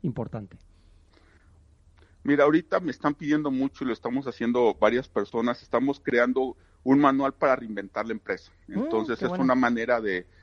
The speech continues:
Speaker 2: de, de estar trabajando en partes, son dieciséis partes, desde de qué manera puedes tener una propuesta creativa al mercado. Son
Speaker 1: Ujú.
Speaker 2: tres bases, ¿no? Primero, la propuesta creativa hacia el mercado,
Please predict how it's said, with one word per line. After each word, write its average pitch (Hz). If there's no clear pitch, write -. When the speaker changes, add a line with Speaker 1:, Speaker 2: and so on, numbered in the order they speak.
Speaker 2:
de, 95
de 107
estar 120
trabajando 127
en 104
partes, -
son 120
dieciséis 117
partes, 113
desde 95
de 110
qué 123
manera 127
puedes 127
tener 117
una 123
propuesta -
creativa 113
al 110
mercado. 113
Son 180
Speaker 1:
Ujú. 117
Speaker 2:
tres 185
bases, 117
¿no? 135
Primero, 113
la 104
propuesta 143
creativa 127
hacia 117
el 101
mercado, 107